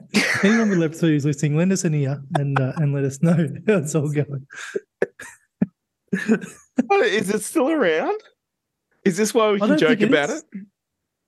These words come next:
Speaker 1: I think they put everyone on islands, didn't they? Everywhere. They put
Speaker 2: Oh,
Speaker 1: leprosy
Speaker 2: maybe.
Speaker 1: islands.
Speaker 2: Maybe. Squid
Speaker 1: Yeah.
Speaker 2: Games.
Speaker 1: Yeah. <laughs>
Speaker 2: Um,
Speaker 1: That's what
Speaker 2: fuck. I can't, <laughs> I have tears in my eyes. All right.
Speaker 1: Yeah.
Speaker 2: All right.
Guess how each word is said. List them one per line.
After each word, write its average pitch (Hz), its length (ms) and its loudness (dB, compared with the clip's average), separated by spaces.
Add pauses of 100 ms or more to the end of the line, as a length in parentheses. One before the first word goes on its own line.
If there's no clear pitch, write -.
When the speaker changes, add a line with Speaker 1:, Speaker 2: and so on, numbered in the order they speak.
Speaker 1:
I 180 80 2
think 247 180 -2
they 269 100 0
put 233 200 -2
everyone 202 240 0
on 185 120 -2
islands, 175 460 -2
didn't 131 160 -4
they? 185 240 -4
Everywhere. 120 380 -2
They 147 100 2
put 160 100 0
Speaker 2:
Oh, 156 40 -2
Speaker 1:
leprosy 139 480 0
Speaker 2:
maybe. 110 100 -2
Speaker 1:
islands. 139 540 -2
Speaker 2:
Maybe. 135 320 -8
Squid 123 420 -8
Speaker 1:
Yeah. 131 180 2
Speaker 2:
Games. 92 240 -8 (500)
Speaker 1:
Yeah. 147 420 0
<laughs> - 20 0
Speaker 2:
Um, 143 60 -2 (140)
Speaker 1:
That's - 220 -6
what 160 180 -2 (680)
Speaker 2:
fuck. 151 400 -8 (1000)
I 196 80 4
can't, - 360 -2 (120)
<laughs> - 140 -20 (600)
I 180 60 -4
have 170 140 -2
tears 185 300 -4
in 165 100 -2
my 117 180 -4
eyes. - 340 -14 (380)
All 143 80 6
right. 147 220 2
Speaker 1:
Yeah. 143 240 0 (840)
Speaker 2:
All 139 80 4
right. 123 140 0